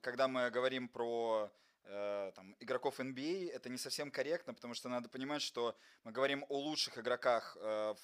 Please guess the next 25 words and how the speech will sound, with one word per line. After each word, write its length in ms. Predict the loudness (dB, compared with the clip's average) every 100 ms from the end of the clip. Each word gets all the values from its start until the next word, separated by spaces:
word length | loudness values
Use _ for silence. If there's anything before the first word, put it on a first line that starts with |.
| -8
в, 380 | -2 2 2 -2 -10 -12
в 40 |
том 160 | -4 -4
виде 160 | -4 -8
спорта, 460 | -4 -2 -2 -6
ну, 120 | -10 -12
то 80 | -14
есть 100 | -12
баскетболе. 600 | -12 -10 -6 -4 -4 -8 -18 -20 -20 -6
А 500 | 0 2 4 2 -2
все-таки 260 | -12 -14 -4
Гоша 220 | 0 0
щас 180 | 0 -2
говорил 340 | -2 -2 -2
про, 480 | -4 -4 0 0 -2 -8
ну, 120 | -10
там, 240 | -10 -12 -18 _ _ -14
ты 100 | -8
дов-, 200 | -8 -8
м, 180 | -12 -10
ну, 180 | -12 -12
там, 160 | -16 -6
довольно 260 | -4 -4
средний 340 | -6 -4 -6 -4
уровень, 420 | -4 -4 -6 -12